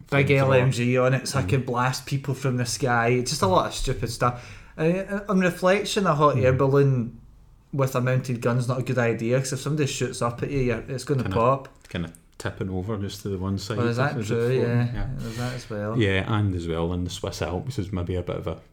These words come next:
Speaker 2: dangerous mode of transport. But anyway, hot air balloon, tick, right, on you go.
Speaker 1: <laughs>
Speaker 2: Another one of the players asked for a skateboard that, um, kinda had a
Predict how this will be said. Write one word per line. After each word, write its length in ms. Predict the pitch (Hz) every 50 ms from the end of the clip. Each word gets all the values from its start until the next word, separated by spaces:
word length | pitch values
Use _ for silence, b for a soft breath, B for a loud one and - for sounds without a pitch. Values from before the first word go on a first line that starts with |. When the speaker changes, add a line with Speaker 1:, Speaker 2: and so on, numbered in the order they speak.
| - -
Speaker 2:
dangerous 400 | - 92 95 90 92 90 87 -
mode 220 | 107 95 92 90
of 80 | 90 -
transport. 640 | - 92 87 92 98 - - - 101 - - - -
But 140 | - - -
anyway, 400 | 226 233 226 160 110 85 - - - - - - -
hot 180 | 185 180 123
air 120 | 107 110 104
balloon, 340 | 107 101 107 104 98 101 -
tick, 200 | - - - -
right, 200 | - 113 110 104 -
on 180 | 139 139 131
you 100 | 113 90
go. 240 | 98 95 92 95 95 87 -
Speaker 1:
<laughs> 60 | -
Speaker 2:
Another 380 | 104 104 104 107 110 113 110 104
one 180 | 104 107 101
of 100 | 101 98
the 60 | 95
players 480 | 90 - - 104 98 95 98 92 85 92
asked 300 | 90 90 90 85 - -
for 280 | - 92 85 85 87 87
a 80 | - -
skateboard 680 | - - - 87 90 87 - 101 95 90 87 85 87
that, 300 | 92 87 82 82 - - _ _ _ _ _ _ -
um, 560 | - 85 82 82 82 82 80 82 82 82 85 - _ -
kinda 180 | - 85 82 82
had 180 | 85 82 -
a 200 | 87 78 80 82